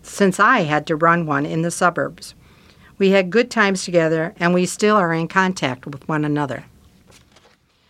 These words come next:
Another person that I cannot forget was Kathy Jones. Kathy Jones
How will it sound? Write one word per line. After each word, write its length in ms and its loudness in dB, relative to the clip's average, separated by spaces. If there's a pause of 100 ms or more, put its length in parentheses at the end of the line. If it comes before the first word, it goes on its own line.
(280)
Another 460 0
person 460 -2
that 140 2
I 120 2
cannot 720 -2 (240)
forget 600 -2
was 200 -6
Kathy 400 -2
Jones. 680 -4 (640)
Kathy 360 0
Jones 640 -2